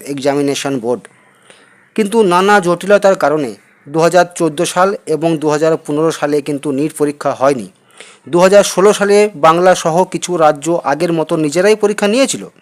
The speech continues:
দু হাজার সতেরো সালে নিট পুরোপুরি কেন্দ্রের হাতে চলে যায়। বাংলা, তামিলনাড়ু সহ বহু রাজ্য প্রতিবাদ জানাতে থাকে। মাধ্যম পাল্টানোয় কিন্তু বহু মেধাবী ছাত্রছাত্রী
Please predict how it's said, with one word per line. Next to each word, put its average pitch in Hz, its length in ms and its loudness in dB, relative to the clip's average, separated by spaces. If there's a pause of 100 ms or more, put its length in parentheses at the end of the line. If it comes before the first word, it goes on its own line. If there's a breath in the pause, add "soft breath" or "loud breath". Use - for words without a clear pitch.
(720 soft breath)
দু 151 120 -2
হাজার 190 240 4
সতেরো 208 400 0
সালে 190 320 0
নিট 175 240 0 (120)
পুরোপুরি 196 440 0
কেন্দ্রের 170 460 -2
হাতে 151 260 -4
চলে 139 200 -6
যায়। 117 180 -4 (1000 soft breath)
বাংলা, 185 440 2
তামিলনাড়ু 180 540 0
সহ 170 280 0
বহু 165 260 0
রাজ্য 156 320 0
প্রতিবাদ 160 440 0
জানাতে 139 300 -4
থাকে। - 260 -12 (880 soft breath)
মাধ্যম 165 480 -2
পাল্টানোয় 165 540 0
কিন্তু 151 320 -4
বহু 143 300 -2
মেধাবী 156 500 -2
ছাত্রছাত্রী 147 920 -6